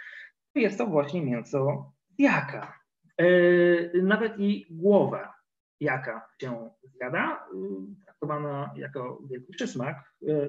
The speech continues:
i zjadana wyłącznie przy okazji wyjątkowych uroczystości. Jeżeli akurat nie, e, głowę, to można sobie, prawda, mm, Everest burgera zjeść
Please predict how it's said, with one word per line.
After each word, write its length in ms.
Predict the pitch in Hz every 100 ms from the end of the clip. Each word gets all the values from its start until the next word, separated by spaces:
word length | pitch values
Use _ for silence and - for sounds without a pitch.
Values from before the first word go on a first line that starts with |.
| 147
i 160 | 220
zjadana 400 | 196 170 151 151
wyłącznie 760 | 139 127 117 123 - 135 123 123 - _ -
przy 100 | 160
okazji 320 | 127 120 120
wyjątkowych 600 | 123 113 113 - 110 110 _ _ _ _ _ _ _ _ _
uroczystości. 1000 | - 160 160 170 - 160 - - - - - -
Jeżeli 320 | 262 285 294
akurat 340 | 262 254 233 208
nie, 260 | 214 196
e, 640 | 185 175 165 160 156 151 135
głowę, 480 | 214 302 277 240 214
to 100 | 196
można 300 | 165 160 139
sobie, 300 | 143 139 131
prawda, 500 | 135 127 131 123 - 151
mm, 380 | 139 135 - -
Everest 460 | 160 147 143 135 135
burgera 540 | 139 131 143 123 117 113 113
zjeść 520 | 151 190 214 - -